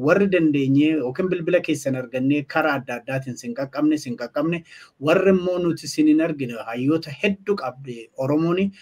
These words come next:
warri nuti sin bira hin geenye immoo dhimma Oromoo irratti, dhimma Oromoof Oromiyaa irratti, dhimma saba koo irratti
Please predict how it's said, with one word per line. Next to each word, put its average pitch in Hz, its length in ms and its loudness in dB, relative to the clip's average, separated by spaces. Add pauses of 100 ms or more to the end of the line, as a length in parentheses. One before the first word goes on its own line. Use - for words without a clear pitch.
(200)
warri 151 240 2
nuti 147 240 2
sin 123 200 -4
bira 131 160 -2
hin 123 100 -6
geenye 131 280 0
immoo 143 340 0
dhimma 185 360 4
Oromoo 143 400 0
irratti, 131 480 -6
dhimma 196 300 0
Oromoof 151 420 0
Oromiyaa 127 400 -4
irratti, 139 400 -6
dhimma 170 240 0 (400)
saba 143 280 0
koo 127 180 -4
irratti 139 400 -4